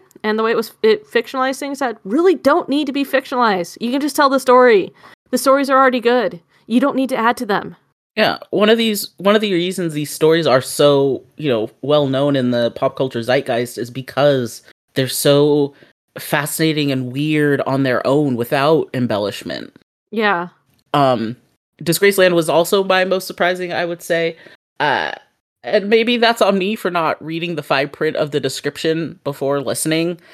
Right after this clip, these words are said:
Speaker 2: but, oh, just what a weird show. Uh, I
Speaker 1: Totally
Speaker 2: do
Speaker 1: weird.
Speaker 2: wanna give, um, a second shout out, though, to Smash Boom Best.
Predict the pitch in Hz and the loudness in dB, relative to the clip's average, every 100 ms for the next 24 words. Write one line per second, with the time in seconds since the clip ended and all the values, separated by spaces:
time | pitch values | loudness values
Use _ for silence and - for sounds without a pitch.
0 | - _ - 170 135 - - 185 202 202 | -20 _ -4 2 4 2 -2 -8 -8 -8
1 | 202 - - 202 147 135 131 127 120 117 | -12 -16 -20 -14 -8 -6 -6 -8 -8 -8
2 | 117 - 104 110 113 113 - _ _ _ | -10 -10 -6 -2 -2 -4 -10 _ _ _
3 | 160 151 - 185 214 254 240 214 185 139 | 2 4 4 4 4 6 6 6 4 2
4 | 165 180 156 139 120 107 101 _ _ _ | 0 -2 2 2 2 -2 -10 _ _ _
5 | _ _ _ _ _ _ 151 131 123 - | _ _ _ _ _ _ -4 -2 -2 -2
6 | 185 170 143 - 135 135 139 123 131 117 | -2 -2 -6 -2 0 2 0 -2 -4 -6
7 | - - 123 120 - _ - _ - - | -8 -8 -6 -6 -10 _ -20 _ -14 -4
8 | 139 135 - 135 143 139 117 113 135 185 | -2 -2 -4 -4 -2 -2 -2 -2 -2 -2
9 | - - | -8 -12